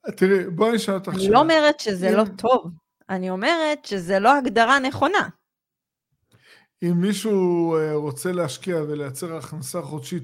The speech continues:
Speaker 1: פסיבית, והוא צריך איזשהו הון שנמצא בקירות בנכסים מניבים בשווי של חמש או שבע או עשר מיליוני שקלים, איך הוא עושה את זה באסטרטגיה הזו?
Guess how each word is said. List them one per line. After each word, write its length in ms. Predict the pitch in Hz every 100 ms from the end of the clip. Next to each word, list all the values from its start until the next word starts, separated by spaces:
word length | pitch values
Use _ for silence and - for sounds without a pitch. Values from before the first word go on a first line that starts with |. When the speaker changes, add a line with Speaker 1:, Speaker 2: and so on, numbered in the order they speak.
| -
Speaker 1:
פסיבית, 560 | 151 - 180 147 135 131 - _ _ _ _
והוא 160 | 156 160
צריך 580 | 127 170 185 202 - 294
איזשהו 760 | 247 165 139 151 - 170 160 139
הון 540 | 156 190 185 170 135 - _ _ _ _
שנמצא 640 | - - 160 160 160 156 185
בקירות 680 | 180 185 180 175 202 175 160
בנכסים 800 | 165 160 135 147 - 202 190 185
מניבים 640 | 170 170 160 190 180 151
בשווי 420 | 143 185 185 175
של 240 | - 156
חמש 720 | - 165 170 196 185 170 - _ _ _ -
או 140 | 156
שבע 440 | 131 196 190 180 170
או 180 | 170
עשר 380 | 180 - 190 180 - _ _
מיליוני 540 | 170 165 180 185 190 190
שקלים, 560 | - 170 160 160 180 180 _ _ _ _ _ _ _ _ _ _ _ _ _ _ -
איך 160 | 226
הוא 160 | - 240
עושה 240 | 190 226
את 80 | 214
זה 80 | 202
באסטרטגיה 840 | 185 180 262 180 131 196 196 165
הזו? 220 | 143 147